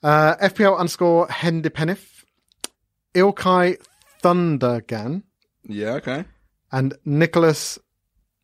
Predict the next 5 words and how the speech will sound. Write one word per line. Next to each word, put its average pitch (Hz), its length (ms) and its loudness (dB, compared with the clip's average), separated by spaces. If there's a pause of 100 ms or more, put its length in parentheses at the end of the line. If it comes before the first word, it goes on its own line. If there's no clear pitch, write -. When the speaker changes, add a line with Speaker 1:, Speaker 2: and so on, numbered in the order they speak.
Speaker 1:
Permafrost. 143 920 -2 (340)
Speaker 2:
Permafrost. - 1120 0 (1400)
Permafrost. 123 880 -2 (160)
Speaker 1:
<laughs> - 180 -10
I - 80 2